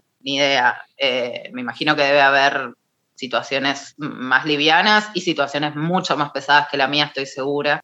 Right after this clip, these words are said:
Pero, pero creo que es, es importante tener en cuenta para mí, para mí lo principal fue, si yo tengo que sacar estos dos niños a flote, primero me tengo que sacar a mí. Que, que no es, eh, lo, la, el orden de prioridades que solemos darle, ¿no?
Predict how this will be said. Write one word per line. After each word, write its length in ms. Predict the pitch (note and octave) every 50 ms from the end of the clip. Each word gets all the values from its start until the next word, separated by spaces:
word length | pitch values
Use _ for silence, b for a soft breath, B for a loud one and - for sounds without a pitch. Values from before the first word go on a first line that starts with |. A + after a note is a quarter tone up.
| _ -
Pero, 760 | G3 E3 E3+ E3+ D#3 D#3 D3+ C#3+ C#3+ C3 C#3 - C#3+ C#3+ -
pero 220 | - C#3 D3 C3
creo 260 | C#3 D#3+ E3 E3+ F3
que 300 | E3 E3+ D#3+ D3+ D3+ - -
es, 280 | D#3+ D#3 - - - -
es 140 | E3 E3 E3+
importante 880 | F3+ F3+ D#3+ D#3+ D#3+ D#3 D#3 - D#3+ F3 F3+ E3+ F#3 F#3 F3 - - _ -
tener 300 | - D3+ C3+ D#3 D#3 E3+
en 180 | E3+ D#3+ D#3 D3
cuenta 400 | - E3+ E3+ F3+ F3+ F#3+ F#3 D#3+
para 180 | D3 C#3+ C3 C3+
mí, 500 | C#3+ D#3 E3+ F#3+ G#3+ A#3 A#3+ A3+ A#3 _ _ _
para 200 | - B2+ B2+ -
mí 100 | E3 F#3
lo 140 | A3+ A#3 F3
principal 560 | E3+ D#3+ D#3+ D3+ D3+ D#3 D3 D#3 E3 F3 F3+
fue, 500 | F3+ - F3+ E3+ F3 F#3 G3+ G#3 - - _ _ _ _ _
si 160 | - D3+ C#3+
yo 120 | - F#3
tengo 200 | F3+ G3 F#3 F3+ E3
que 60 | D#3
sacar 280 | - D3+ D3 D#3+ D#3+ D#3+
estos 220 | D#3+ - D#3+ D#3
dos 220 | D3+ D3+ D3+ D3+ D#3
niños 400 | D#3 D#3 D#3 D#3+ D#3+ E3 D#3+ -
a 80 | C#3+
flote, 680 | - - D3 D3+ D#3 - G#3+ G#3 G#3 G3 F3 E3 - - -
primero 240 | D#3 C#3+ D3 D3
me 100 | D3+ D#3
tengo 140 | D3 D3+ D3+
que 80 | D3+ D3
sacar 200 | D3+ D3 D3 D3
a 40 | D3
mí. 160 | D3+ D3 - _ _ _ _ _ _ _ _ _ _ _ _ -
Que, 280 | F3 D#3 - - - -
que 80 | F3+ E3+
no 220 | E3+ F3 F3 F#3+
es, 480 | G3+ A3 A3 G#3 G#3 - - - _ _ _ -
eh, 240 | E3+ E3 D#3 D3
lo, 260 | D3 D3 D3 D3 D3 - -
la, 260 | D#3+ D#3+ D#3 D#3 D#3 -
el 160 | E3 E3 D#3+
orden 320 | D#3+ D#3+ E3 D#3+ D#3+ D#3 D#3+
de 100 | D#3 D3
prioridades 640 | D3 - D3+ D3 D3+ D3+ D3+ D3 D3 D3 C#3+ -
que 100 | - C#3+
solemos 640 | - - C#3 C#3+ C#3+ C#3+ D3 D3 C#3+ C#3+ C#3+ C#3 -
darle, 460 | - C#3+ D3+ D3+ D3 D3 C#3+ C#3 C#3 C3
¿no? 220 | D3+ D#3+ F3+